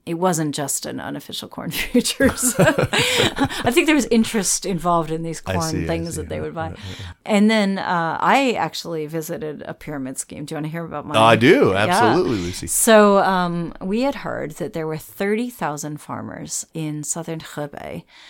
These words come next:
Speaker 1: that were involved in growing something called selenium wheat. So wheat is wheat,
Speaker 2: Sure.
Speaker 1: and, you know, there's some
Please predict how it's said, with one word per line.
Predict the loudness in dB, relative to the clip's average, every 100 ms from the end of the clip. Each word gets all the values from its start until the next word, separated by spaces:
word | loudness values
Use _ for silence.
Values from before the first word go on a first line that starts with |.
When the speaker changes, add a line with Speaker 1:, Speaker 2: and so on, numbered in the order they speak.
| -20 _ _ -2
Speaker 1:
that | 0
were | 0
involved | 0 2 0 0
in | -6
growing | -4 -4
something | -4 -6 -8
called | -8 -8
selenium | -6 -4 -4 -4 -4 -4 -6 -8 -12 _ -10
wheat. | -8 -8 -16 _ _ _ -14
So | -6 -4 -2
wheat | 0 0 0 -2
is | -8 -8
wheat, | -6 -4 -6 _
Speaker 2:
Sure. | -4
Speaker 1:
and, | 0 0 0 -2
you | -4 -4
know, | -2 -2
there's | -4 -4
some | -4 -2 -2 -4